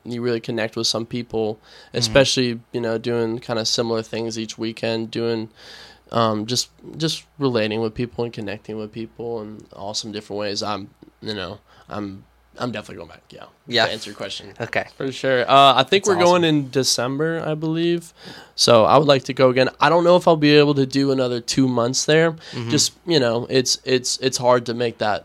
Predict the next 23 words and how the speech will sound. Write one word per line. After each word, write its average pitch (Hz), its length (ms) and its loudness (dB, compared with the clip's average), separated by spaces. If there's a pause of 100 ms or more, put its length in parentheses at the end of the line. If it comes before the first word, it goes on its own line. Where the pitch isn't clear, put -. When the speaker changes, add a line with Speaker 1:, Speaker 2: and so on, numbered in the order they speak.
Speaker 1:
large 113 340 0
investment 110 600 -4
of 104 340 -8
time, 117 560 0 (200)
Speaker 2:
Right. 95 280 -4
Speaker 1:
um, 87 200 -16 (520)
you 117 160 -6
know. 110 280 -6 (480)
But 131 300 8 (560)
if 92 360 -6
I 127 80 2
get 123 200 -4
the 107 100 -4
opportunity 113 680 -4
then, 110 360 -10
I, 95 180 -10 (340)
opportunity 123 600 4
to, 113 140 2 (120)
to 135 120 0
do 123 200 2
it 131 60 6
again, 139 280 2
I 117 240 0